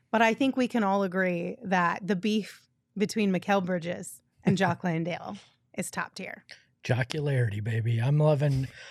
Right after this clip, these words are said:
Speaker 2: I'm loving this. This is pure entertainment value between two friends that totally get how to, how to play the game on social media.
Speaker 1: Yes.
Speaker 2: I,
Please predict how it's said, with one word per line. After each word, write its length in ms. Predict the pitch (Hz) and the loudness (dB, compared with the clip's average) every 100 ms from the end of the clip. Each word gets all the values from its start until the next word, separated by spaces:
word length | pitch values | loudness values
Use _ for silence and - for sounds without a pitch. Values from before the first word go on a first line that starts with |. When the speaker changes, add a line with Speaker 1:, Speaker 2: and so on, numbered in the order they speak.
| - | -2
Speaker 2:
I'm 200 | 175 185 | 6 8
loving 340 | 180 180 160 147 | 10 8 6 4
this. 260 | 127 - | 2 0
This 220 | 175 160 165 | 0 0 2
is 260 | 147 135 - - _ _ - | 0 0 -8 -18 _ _ -10
pure 520 | - 185 196 208 202 | 4 8 10 10 8
entertainment 800 | 180 180 180 156 180 180 175 135 | 6 6 6 4 2 4 4 4
value 500 | 151 160 156 160 160 | 2 4 4 4 4
between 600 | 143 135 - 151 143 135 - - - - | 2 0 2 4 4 2 -4 -20 -20 0
two 260 | - 185 | 6 6
friends 520 | 170 165 160 165 160 135 | 6 2 2 4 2 0
that 180 | 120 - - | -2 -4 -10
totally 420 | - 185 180 170 | 2 4 6 2
get 320 | 131 147 139 | 4 2 2
how 300 | - 127 131 127 | -2 -4 0 2
to, 420 | 127 127 120 123 _ _ - | 2 2 0 -4 _ _ 0
how 120 | 151 | 2
to 80 | 143 | 2
play 280 | - 151 127 | 4 2 4
the 100 | 117 | 2
game 320 | 120 113 110 | 2 2 2
on 160 | 107 | 0
social 400 | 101 127 110 110 | -2 -2 -4 -4
media. 420 | 104 104 101 98 107 180 | -4 -4 -4 -8 -10 -10
Speaker 1:
Yes. 160 | 180 - - | -10 -12 -6
Speaker 2:
I, 260 | - 156 | 2 4